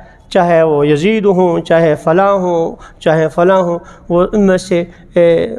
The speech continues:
بعض بہت اچھے بھی آئے۔ عمر بن عبدالعزیز رحمۃ اللہ تعالی علیہ جیسے محدث، جیسے جو ہے، او، فقیہ،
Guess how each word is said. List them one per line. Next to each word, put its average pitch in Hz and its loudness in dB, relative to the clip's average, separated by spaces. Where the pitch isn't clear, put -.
بعض 147 0
بہت 160 0
اچھے 190 -2
بھی 233 2
آئے۔ 302 0
عمر 175 2
بن 175 0
عبدالعزیز 170 0
رحمۃ 190 0
اللہ 196 2
تعالی 160 2
علیہ 170 2
جیسے 147 0
محدث، 151 -4
جیسے 147 0
جو 151 -2
ہے، 190 0
او، 170 0
فقیہ، 190 0